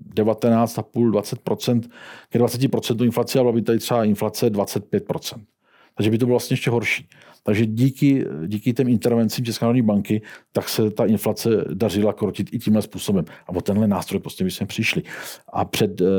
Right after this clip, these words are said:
nějakými dvanácti lety, když bylo potřeba po té krizi, kterou tehdy odstartoval pár Lehman Brothers, že jo, ty,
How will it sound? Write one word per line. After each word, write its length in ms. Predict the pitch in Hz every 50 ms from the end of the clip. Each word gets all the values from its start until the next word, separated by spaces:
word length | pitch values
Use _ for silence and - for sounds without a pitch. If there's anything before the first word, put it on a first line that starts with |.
| 92 92 90
nějakými 600 | 92 104 104 - - 117 117 117 113 113 107 95 -
dvanácti 800 | - 60 - 78 87 - 95 92 101 110 113 - - - - 127
lety, 320 | 110 104 101 - 120 120
když 160 | 117 117 107
bylo 220 | 98 110 113 113 107
potřeba 480 | - - - - - - 110 101 101
po 180 | 101 - 104 - _ _ _ _ _ _ _ _ _
té 120 | - 107 104
krizi, 540 | - - 98 95 92 85 95 107 107 107 107 - - - - - - _ _
kterou 200 | - 98 101 98
tehdy 240 | - - 95 92 104
odstartoval 580 | 92 85 - - 104 95 - - 101 98 101 101
pár 220 | 98 - 95 98 92
Lehman 300 | 95 95 95 101 104 104
Brothers, 340 | 101 98 95 98 98 98 95
že 120 | 92 98
jo, 100 | 95 92
ty, 140 | 95 -